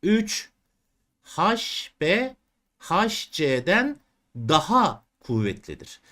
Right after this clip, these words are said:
Yargılarından hangileri kesinlikle doğru? İki ve üç kesinlikle doğru. H A'nın başlangıç derişimini bilmeden kuvvetli mi zayıf mı bilemem.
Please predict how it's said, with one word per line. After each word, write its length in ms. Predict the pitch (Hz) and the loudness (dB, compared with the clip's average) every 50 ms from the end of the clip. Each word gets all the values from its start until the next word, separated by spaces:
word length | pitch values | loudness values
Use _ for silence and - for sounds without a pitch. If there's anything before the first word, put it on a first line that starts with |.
| - - _ - | -20 -20 _ -2
Yargılarından 640 | 247 254 254 247 233 240 226 208 202 196 190 190 | 0 0 0 0 0 -2 -2 -2 0 -2 -2 0
hangileri 460 | 214 233 226 196 156 147 156 190 - 208 | 0 0 0 0 0 0 0 -2 -2 -2
kesinlikle 580 | - 185 - - 123 110 101 - - 80 - | -2 -4 -4 -4 -4 -6 -6 -6 -8 -12 -12
doğru? 200 | - - - - - _ _ _ _ _ _ | -12 -14 -16 -18 -20 _ _ _ _ _ _
İki 320 | 214 214 208 - - 185 | -8 -8 -6 -8 -8 -8
ve 40 | 139 | -6
üç 220 | 170 120 117 - - | -6 -6 -6 -10 -14
kesinlikle 640 | - 80 - - - 73 _ _ _ - - - | -16 -16 -18 -18 -20 -20 _ _ _ -20 -20 -20
doğru. 120 | _ - - _ _ _ _ _ _ _ _ _ _ _ _ _ _ _ _ | _ -20 -20 _ _ _ _ _ _ _ _ _ _ _ _ _ _ _ _
H 220 | - 151 - - - | -6 -6 -6 -6 -6
A'nın 380 | - 143 165 190 226 208 147 113 | -4 -2 0 0 0 0 0 -2
başlangıç 680 | 131 147 147 - - 214 196 202 185 214 208 - - | -2 -4 -6 -4 -2 -2 -2 -2 -2 -4 -4 -2 0
derişimini 520 | 220 220 226 214 - - 196 185 170 151 156 | 0 0 0 -2 -4 -4 -4 -4 -4 -4 -6
bilmeden 520 | 220 240 254 262 254 214 226 196 151 - _ _ _ _ | -6 -4 -2 -2 -2 0 -2 -2 -4 -8 _ _ _ _
kuvvetli 440 | - 262 269 262 233 220 226 - 180 | -2 0 2 2 0 -2 -4 -6 -6
mi 80 | 180 | -2
zayıf 380 | 175 160 240 254 233 214 - - | 0 2 2 2 2 0 -6 -6
mı 160 | 156 127 117 | -6 -6 -4
bilemem. 440 | 156 202 226 208 175 131 104 87 - | 0 2 2 2 2 0 -4 -6 -10